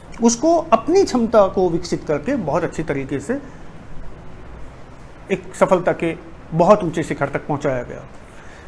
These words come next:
मैं भारतीय संदर्भ में ये भी कहना चाहूँगा कि समान स्कूल प्रणाली इस तरह से संभव है कि अगर हम इसको एक राष्ट्रीय प्राथमिकता के तौर पर चिन्हित करें, पूरे देश में इस बात का माहौल बने,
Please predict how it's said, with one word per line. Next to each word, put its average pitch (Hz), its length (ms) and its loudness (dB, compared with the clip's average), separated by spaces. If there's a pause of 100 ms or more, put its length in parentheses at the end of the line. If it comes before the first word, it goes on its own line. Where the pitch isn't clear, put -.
मैं 294 520 2
भारतीय 240 340 6
संदर्भ 220 340 2
में 214 160 2
ये 190 140 4
भी 190 100 4
कहना 165 260 2
चाहूँगा 131 460 -2 (880)
कि 233 80 6
समान 240 400 6
स्कूल 247 280 0
प्रणाली 220 560 4 (1120)
इस 262 180 0
तरह 262 220 6
से 269 140 -4
संभव 143 420 0
है 143 80 -4 (500)
कि - 80 0
अगर 233 340 4
हम 277 260 4
इसको 233 360 0
एक 226 160 4 (1000)
राष्ट्रीय 180 500 4
प्राथमिकता 190 540 0
के 185 120 0
तौर 165 220 4
पर 165 120 0
चिन्हित 147 360 -2
करें, 147 240 -4 (1040)
पूरे 247 200 10
देश 254 340 10
में 294 120 6
इस 208 100 2
बात 185 260 6
का 202 60 8
माहौल 165 340 2
बने, 160 280 -2